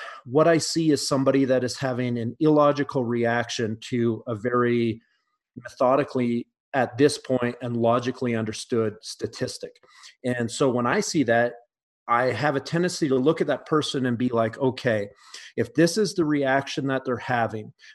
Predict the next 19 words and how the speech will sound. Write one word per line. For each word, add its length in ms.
they're 220
either 300
A, 380
getting 340
all 300
of 100
their 180
information 600
from 200
a 60
source 480
that 180
is 140
perpetuating 800
a 60
fear 420
that 220
is 160
not 340